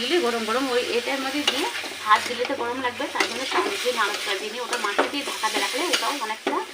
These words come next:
ভাবে সেই যে আধা ঘন্টাটা কেটে যায়, আর সুন্দর একটা গন্ধ চলে আসে। আর ঘি দিলেও ঘিটা ওইভাবে দেওয়া যায়। আর আমি বন্ধু একটুখানি এইভাবে দিয়ে দিচ্ছি, এইভাবে দিলে একটু ভালো লাগবে, জলটা একটু টেনে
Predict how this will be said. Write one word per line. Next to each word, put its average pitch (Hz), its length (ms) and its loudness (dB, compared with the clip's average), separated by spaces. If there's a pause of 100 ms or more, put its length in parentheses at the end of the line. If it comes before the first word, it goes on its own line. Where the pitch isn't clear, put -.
(380)
ভাবে 247 200 -2 (720)
সেই 415 240 0
যে 403 100 -2 (240)
আধা 185 160 -2
ঘন্টাটা 220 340 -4
কেটে - 200 0
যায়, - 160 -2
আর - 140 -8
সুন্দর 196 260 -4
একটা - 200 -2
গন্ধ 202 160 -2 (100)
চলে 277 160 -6
আসে। 339 180 -2
আর - 160 0
ঘি 208 180 -6
দিলেও 254 300 2
ঘিটা - 300 4
ওইভাবে 240 340 -2
দেওয়া 269 220 -2
যায়। 370 140 0 (580)
আর - 100 4 (140)
আমি 381 160 -4 (100)
বন্ধু - 240 -2
একটুখানি 240 300 -4 (160)
এইভাবে 370 300 -2
দিয়ে - 160 -4
দিচ্ছি, - 340 -4 (1200)
এইভাবে 196 280 -6
দিলে 214 140 -8
একটু 220 160 -8
ভালো 185 140 -4
লাগবে, 269 180 -2 (120)
জলটা 185 360 0
একটু 247 180 -4
টেনে 220 180 -8